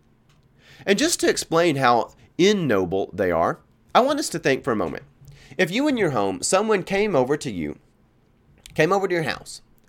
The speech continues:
and they ignored you when they came there, but they broke into your house, they kicked in your front door, they come in, they steal your refrigerator, they steal your television,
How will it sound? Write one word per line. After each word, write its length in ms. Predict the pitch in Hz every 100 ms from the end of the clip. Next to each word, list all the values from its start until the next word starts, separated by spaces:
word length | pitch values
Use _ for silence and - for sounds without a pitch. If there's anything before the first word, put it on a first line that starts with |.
| _ -
and 140 | - 180
they 140 | 185
ignored 500 | 151 160 226 262 180
you 160 | 117 110
when 140 | 117
they 100 | 113
came 300 | 110 185 165
there, 200 | 87 69 - - -
but 120 | 165
they 100 | 156
broke 380 | 143 156 254 233
into 180 | 220
your 160 | 185 123
house, 260 | 104 73 -
they 140 | 113
kicked 260 | - 214 226
in 120 | 208
your 80 | 175
front 260 | 151 -
door, 260 | 110 90 67 _ _ _ -
they 140 | 165
come 240 | 185 180
in, 100 | 147
they 80 | 127
steal 400 | 117 - 196 226
your 160 | 202 175
refrigerator, 560 | 147 147 107 110 92
they 140 | 95 98
steal 260 | - 180
your 140 | 214 196
television, 560 | 180 151 127 85 -